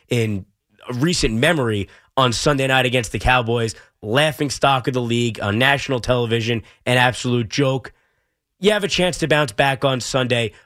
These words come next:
against what we presume to be one of the worst, if not the worst team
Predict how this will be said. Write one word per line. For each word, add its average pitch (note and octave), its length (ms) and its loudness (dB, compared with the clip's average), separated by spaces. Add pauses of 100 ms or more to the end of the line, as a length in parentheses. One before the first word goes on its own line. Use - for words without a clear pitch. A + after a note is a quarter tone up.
(120)
against C3 420 0
what C3 220 0
we B2 360 -2 (260)
presume F3+ 500 -2
to E3 120 0
be C#3+ 360 0 (340)
one F3+ 220 2
of D#3 140 -4
the D3+ 80 2
worst, C3+ 320 -2
if A#2 100 -2
not C#3 240 2
the C#3+ 120 0
worst B2+ 340 -4
team G#2 400 -4